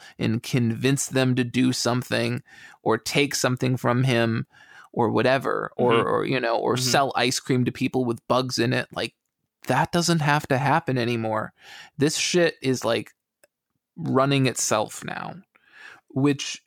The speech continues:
Speaker 2: Yeah.
Speaker 1: again, you have to parse a little bit to kind of reach that point, but I, I don't think it's that wild of an idea. And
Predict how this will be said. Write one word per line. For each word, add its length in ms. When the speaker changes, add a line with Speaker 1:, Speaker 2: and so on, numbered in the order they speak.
Speaker 2:
Yeah. 200
Speaker 1:
again, 480
you 120
have 200
to 80
parse 380
a 60
little 260
bit 280
to 80
kind 280
of 180
reach 260
that 260
point, 400
but 240
I, 200
I 120
don't 420
think 180
it's 160
that 280
wild 400
of 100
an 140
idea. 520
And 600